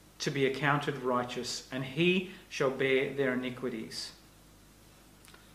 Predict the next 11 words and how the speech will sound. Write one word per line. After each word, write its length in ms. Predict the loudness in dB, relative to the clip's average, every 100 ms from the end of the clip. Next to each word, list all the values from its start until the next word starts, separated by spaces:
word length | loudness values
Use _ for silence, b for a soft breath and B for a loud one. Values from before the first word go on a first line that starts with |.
| b -10
It 140 | -4
was 180 | -2 -2
enough. 720 | -2 0 -2 -2 -6 -12 -16 -20 -20 -20 -20 -20 -20 -20 -20 -20 -20 -20 -16
What 140 | -8
Jesus 420 | -2 0 0 -2
did 160 | -4 -4
on 100 | -2
the 80 | -4
cross 580 | -6 -8 -8 -8 -8 -10 B B B B
was 220 | -6 -2 -2
enough. 840 | -2 0 4 4 2 -6 -12 -16